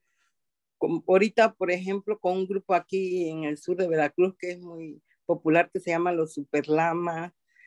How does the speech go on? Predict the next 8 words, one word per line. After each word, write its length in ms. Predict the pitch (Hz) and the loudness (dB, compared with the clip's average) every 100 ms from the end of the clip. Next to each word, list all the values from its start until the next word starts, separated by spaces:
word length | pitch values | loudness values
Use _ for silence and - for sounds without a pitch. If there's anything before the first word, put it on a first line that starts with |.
| _ _ - | _ _ -8
y, 480 | 170 160 151 143 127 - _ _ _ _ _ _ _ _ | -4 -2 0 0 -2 -8 _ _ _ _ _ _ _ _
y 260 | 156 170 160 | 4 6 8
así, 460 | 147 - 214 208 - _ _ - | 6 6 0 0 -4 _ _ 0
así 400 | 175 175 220 220 | 0 2 -4 -2
salen 880 | 214 214 214 208 190 160 147 143 _ _ _ _ _ _ _ _ | 2 4 4 2 0 -2 -4 -6 _ _ _ _ _ _ _ _
siempre 760 | _ - 214 214 208 208 208 196 | _ 2 4 4 0 4 4 4
colaboraciones 1200 | 180 175 170 165 170 - 196 202 208 214 233 240 - _ _ _ _ | 4 4 2 -2 -4 -6 -4 -2 0 -2 -2 -4 -8 _ _ _ _
y, 480 | 175 175 165 160 151 | -4 -2 -2 -4 -6